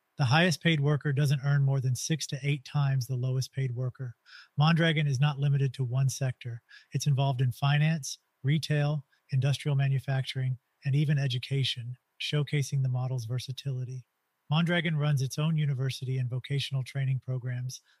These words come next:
thus ensuring a skilled and educated workforce, which is a fundamental aspect of its success. While deeply rooted in the Basque community,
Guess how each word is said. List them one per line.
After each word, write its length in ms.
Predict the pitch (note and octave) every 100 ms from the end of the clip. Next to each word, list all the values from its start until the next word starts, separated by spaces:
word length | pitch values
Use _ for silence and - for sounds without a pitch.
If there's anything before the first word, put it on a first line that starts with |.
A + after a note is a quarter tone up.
| -
thus 200 | D3+ C#3+
ensuring 440 | D3 - D3 C#3
a 40 | C3
skilled 400 | - C#3+ C#3 C3+
and 140 | C3
educated 500 | C3 A#2+ - C3 B2+
workforce, 680 | B2 C3+ - C3 C3 - - _ _ -
which 180 | C#3
is 120 | C#3 B2+
a 60 |
fundamental 580 | - D3+ D3 C#3 C3+ B2+
aspect 480 | C3 B2 - B2+ C3
of 100 | A#2+
its 180 | B2+ -
success. 640 | B2 - C3 A#2+ - - _ _ _ _ -
While 140 | C#3
deeply 340 | B2+ E3 F3
rooted 340 | D3 D3 D3 C#3+
in 100 | C3+
the 60 |
Basque 360 | B2 C3+ C#3 -
community, 560 | C3+ B2+ B2+ A#2+ B2